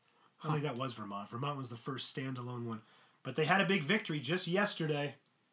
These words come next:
Speaker 1: G M A, the Grocery Manufacturers Alliance? Association? Some sort of
Speaker 2: Amalgamation?
Speaker 1: trade front.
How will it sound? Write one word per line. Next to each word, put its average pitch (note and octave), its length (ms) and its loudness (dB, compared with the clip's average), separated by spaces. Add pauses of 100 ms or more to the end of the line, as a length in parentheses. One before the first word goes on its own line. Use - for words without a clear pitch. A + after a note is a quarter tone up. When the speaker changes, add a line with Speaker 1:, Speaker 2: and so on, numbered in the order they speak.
(760)
Speaker 1:
G E3+ 320 4
M F#3+ 180 4
A, D#3+ 400 2 (340)
the C3 60 -14
Grocery D#3+ 520 -2
Manufacturers D3+ 1040 0 (720)
Alliance? C#3+ 800 -4 (360)
Association? D3+ 880 -4 (560)
Some - 80 -4
sort - 20 0
of G#2 200 0
Speaker 2:
Amalgamation? A2+ 380 0
Speaker 1:
trade A#2+ 220 -2
front. - 480 -2